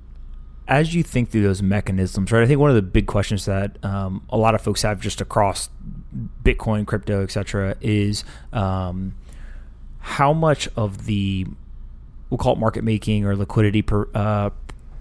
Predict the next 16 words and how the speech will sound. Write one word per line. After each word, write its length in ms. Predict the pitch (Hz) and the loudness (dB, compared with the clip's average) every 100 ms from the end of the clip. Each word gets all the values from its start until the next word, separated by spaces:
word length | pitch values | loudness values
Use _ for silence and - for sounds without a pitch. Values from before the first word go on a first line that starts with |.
| - | -4
providing 720 | - 104 104 104 98 98 95 - - - | -2 0 2 2 2 0 -2 -8 -6 4
is 200 | 120 98 | 4 4
done, 640 | - 110 107 107 104 101 - | 2 4 4 4 2 0 -4
uh, 460 | 104 98 95 98 104 | -4 -2 -2 -4 -2
by 260 | - 104 - | 0 -2 -2
teams 340 | - 165 180 180 | -2 2 2 4
themselves 540 | 165 165 165 156 143 | 2 4 4 4 2
versus 480 | 117 107 101 104 92 | -2 0 0 -2 -4
by 220 | - 95 | -4 -4
exchanges 760 | 98 - - 127 127 123 123 107 | -4 -6 0 2 2 4 2 2
versus 320 | 104 98 98 | -2 -4 -4
by, 160 | - 101 | -4 -4
like, 180 | 95 - | -4 -4
institutional 880 | 127 - 107 - 120 107 110 107 101 | -2 -2 -4 -2 0 0 0 0 0
type, 480 | - - 98 98 - - | -2 0 0 -2 -4 -4
um, 520 | - 101 95 95 92 | -2 0 0 0 -2